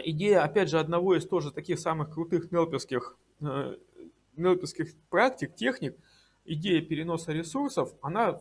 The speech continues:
строится исключительно на аналогии. Ну, окей, ладно, не исключительно, <laughs> да, в том числе. То есть у нас где-то есть ресурсы, где-то нет.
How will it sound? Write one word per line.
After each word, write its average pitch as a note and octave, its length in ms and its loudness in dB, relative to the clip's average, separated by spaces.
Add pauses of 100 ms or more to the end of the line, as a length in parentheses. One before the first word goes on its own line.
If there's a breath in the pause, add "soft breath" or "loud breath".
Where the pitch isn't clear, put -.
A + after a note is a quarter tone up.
строится F3 400 -2
исключительно C3 500 -10
на A#2+ 140 -2
аналогии. A#2+ 580 -4 (880)
Ну, G#3 260 0 (340)
окей, A2+ 320 -6
ладно, G#2+ 240 -4
не C3 120 -8
исключительно, D#3 520 -4
<laughs> - 0 -
да, D3 60 0
в B2+ 140 -8
том F#3 180 2
числе. B2+ 380 -4
То - 80 -12
есть - 140 -16
у E3+ 40 -6
нас F#3+ 160 -4 (260 soft breath)
где-то G#3+ 300 -2
есть B3 260 -2
ресурсы, F3+ 460 -2
где-то D#3 340 -6
нет. A#2+ 240 -6